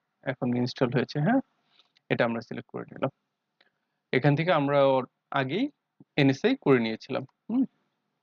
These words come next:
এখানে বাংলা করে নিলাম। এখন এখানে সেম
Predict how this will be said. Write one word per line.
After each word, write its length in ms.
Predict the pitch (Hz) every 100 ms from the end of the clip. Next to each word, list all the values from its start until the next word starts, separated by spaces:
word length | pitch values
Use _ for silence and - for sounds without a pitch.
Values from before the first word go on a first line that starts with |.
| _
এখানে 220 | 135 120
বাংলা 260 | 117 113 117
করে 200 | 123 127
নিলাম। 260 | 135 170 269 - _ _ _ _ _
এখন 280 | - 127 175
এখানে 340 | 165 147 - 294 - - _
সেম 200 | - 165